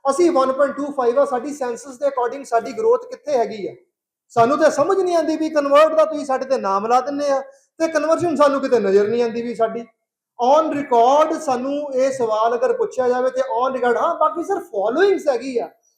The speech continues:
ਅਸੀਂ ਇਸ ਫਾਲੋਇੰਗਸ ਦੇ ਤਹਿਤ ਹੀ ਤਾਂ ਲਾਸਟ ਕਾਨਫਰੰਸ ਦੇ ਵਿੱਚ ਕਿਹਾ ਕਿ ਆਪਣੇ ਆਪ ਨੂੰ ਤੁਸੀਂ ਦਰਜ ਕਰਾਓ ਨਾਮ, ਤਾਂ ਕਿ ਸਾਡੀ ਸਰਕਾਰ ਦੇ ਵਿੱਚ ਗਿਣਤੀ ਵੀ ਵੱਧ ਜਾਵੇ। ਤੇ ਜਿਹੜਾ ਜੇ ਸਾਡੇ ਤੇ ਇਲਜ਼ਾਮ ਲਾਉਂਦੇ ਆ ਤੇ ਚਲੋ ਠੀਕ ਆ ਜੀ, ਜੇ ਲਾ ਦਿੱਤਾ ਵਾ ਤੇ ਆ ਲਓ ਜੀ, ਬੰਦਾ ਆਪਣੇ ਮੁਤਾਬਕ ਆਇਆ ਵਾ ਤੇ ਨਸ਼ਾ ਇੱਛਾ ਦੇ ਨਾਲ ਕਰ ਲਿਆ, ਅਪਣਾ ਲਿਆ।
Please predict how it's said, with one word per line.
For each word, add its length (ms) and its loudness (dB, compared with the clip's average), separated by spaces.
ਅਸੀਂ 300 0
ਇਸ 140 -2
ਫਾਲੋਇੰਗਸ 500 0
ਦੇ 120 -2
ਤਹਿਤ 280 2
ਹੀ 40 -6
ਤਾਂ 140 2
ਲਾਸਟ 300 -2
ਕਾਨਫਰੰਸ 340 -4
ਦੇ 60 -6
ਵਿੱਚ 120 -4
ਕਿਹਾ 220 -4
ਕਿ 120 -4
ਆਪਣੇ 240 -2
ਆਪ 160 0
ਨੂੰ 140 -8
ਤੁਸੀਂ 240 -14
ਦਰਜ 240 -2
ਕਰਾਓ 280 4
ਨਾਮ, 220 0
ਤਾਂ 120 0
ਕਿ 100 -4
ਸਾਡੀ 300 0
ਸਰਕਾਰ 360 0
ਦੇ 80 -4
ਵਿੱਚ 140 -6
ਗਿਣਤੀ 300 -6
ਵੀ 120 -4
ਵੱਧ 220 0
ਜਾਵੇ। 300 -2
ਤੇ 80 -4
ਜਿਹੜਾ 220 2
ਜੇ 260 -2
ਸਾਡੇ 200 -2
ਤੇ 100 -2
ਇਲਜ਼ਾਮ 380 -2
ਲਾਉਂਦੇ 340 0
ਆ 60 6
ਤੇ 120 0
ਚਲੋ 240 0
ਠੀਕ 240 -6
ਆ 60 -2
ਜੀ, 120 -8
ਜੇ 120 -2
ਲਾ 180 -2
ਦਿੱਤਾ 260 -6
ਵਾ 100 0
ਤੇ 120 -4
ਆ 60 -2
ਲਓ 120 -2
ਜੀ, 100 -12
ਬੰਦਾ 220 -6
ਆਪਣੇ 200 -6
ਮੁਤਾਬਕ 420 -6
ਆਇਆ 180 0
ਵਾ 100 0
ਤੇ 100 -12
ਨਸ਼ਾ 260 -12
ਇੱਛਾ 200 -12
ਦੇ 100 -14
ਨਾਲ 140 -10
ਕਰ 200 -6
ਲਿਆ, 120 2
ਅਪਣਾ 240 -2
ਲਿਆ। 160 2